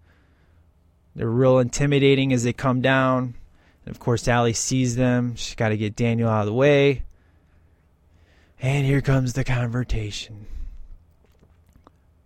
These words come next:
So here you go. You gotta mess with her stereo.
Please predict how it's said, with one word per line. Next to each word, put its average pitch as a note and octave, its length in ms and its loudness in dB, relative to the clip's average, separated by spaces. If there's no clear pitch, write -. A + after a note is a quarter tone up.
So A2 140 -6
here A2 100 0
you A#2 100 2
go. C3+ 180 6
You C3 100 4
gotta G#2+ 160 2
mess A2 200 -4
with - 120 -14
her - 40 -20
stereo. D#3 640 6